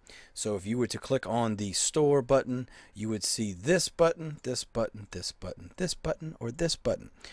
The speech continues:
That is our farm, that is our ranch, that is our terrain, that is our industrial, and that is our trade. And then we also have to the far right side the Gala logo,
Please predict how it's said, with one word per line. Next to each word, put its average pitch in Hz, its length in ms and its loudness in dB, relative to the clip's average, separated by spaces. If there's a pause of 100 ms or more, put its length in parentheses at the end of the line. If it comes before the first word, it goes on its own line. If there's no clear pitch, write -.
(180)
That 101 160 2
is 101 160 4
our 95 320 4
farm, 180 680 8
that 120 300 -4
is 107 280 -6
our 92 200 -6
ranch, 143 640 2
that 104 200 -4
is 101 300 -6
our 95 360 -2 (180)
terrain, 135 720 0 (380)
that 101 180 -4
is 92 180 -6
our 90 160 -4
industrial, 110 840 0 (300)
and 92 160 -10
that 90 220 -8
is 87 340 -10
our 85 220 -6
trade. - 720 -6 (340)
And 98 120 -6
then 95 60 -4
we 101 100 0
also 160 280 6
have 123 240 6
to - 100 -4
the 98 220 -8
far 196 400 10
right 123 240 6
side 104 360 2
the 98 120 -6
Gala 147 320 12
logo, 107 440 6